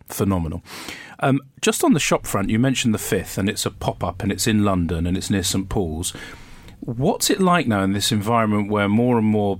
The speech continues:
retailers, businesses are deciding to put something up for a moment and then come down again? Is it, has it become easier? Have local authorities said, "You know what, from a planning point of view, we'll make this a bit better," or is it a pain?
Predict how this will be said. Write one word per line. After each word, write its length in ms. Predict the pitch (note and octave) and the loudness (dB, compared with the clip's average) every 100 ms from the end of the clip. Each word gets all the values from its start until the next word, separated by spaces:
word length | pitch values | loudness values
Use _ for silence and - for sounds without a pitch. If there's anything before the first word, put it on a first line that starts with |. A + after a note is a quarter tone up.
| - | -4
retailers, 640 | G#2+ G#2 G2+ G2+ F2 E2+ | 0 0 0 -2 -2 -4
businesses 500 | - F#2+ F#2 G2+ F2 | -4 -4 -2 -4 -4
are 40 | F2+ | -4
deciding 480 | G2+ - G2+ F#2 | -4 -2 0 0
to 120 | F#2 - | -2 -6
put 220 | - - | -4 -2
something 240 | G2+ F#2+ | -2 -2
up 140 | F#2+ - | -2 -2
for 100 | G2 | 0
a 60 | |
moment 300 | F#2+ F2+ F#2 | 0 0 0
and 40 | F2+ | -2
then 80 | |
come 220 | - F#2+ F#2 | -4 -4 -2
down 200 | F#2 E2+ | -2 -2
again? 280 | E2 E2+ - - - - - - - | -4 -6 -8 -12 -14 -16 -18 -12 -2
Is 160 | D#3 | 2
it, 160 | G#3+ - - - | 2 0 -6 -2
has 160 | E3 | 0
it 80 | F#3+ | 0
become 260 | F3 C3+ A2 | 0 2 2
easier? 300 | F#2 E2+ E2+ | 2 -2 -2
Have 180 | C3+ C3 | 0 2
local 280 | C#3 C3 | 0 0
authorities 400 | A#2 A#2+ G2+ G#2+ | 0 0 0 -2
said, 160 | A#2 F#2+ | -2 0
"You 60 | G#2+ | 2
know 120 | G#2 | 2
what, 140 | F#2+ | 0
from 160 | - G2+ | -2 -4
a 60 | |
planning 320 | G2 A#2 G#2 F2+ | -2 -2 0 -2
point 220 | G2+ F#2+ | -2 -2
of 60 | |
view, 140 | F#2+ F#2+ | -2 0
we'll 100 | G2 | 0
make 220 | G2 G2 | -2 -2
this 180 | G2+ - | -6 -4
a 40 | |
bit 200 | G2 - | -4 -2
better," 260 | A#2 A2+ D3 | -2 0 0
or 160 | C3 | 2
is 120 | A#2 A2+ | 2 0
it 80 | - | -2
a 100 | G2 | -4
pain? 440 | - G2 E2 | -4 -4 -4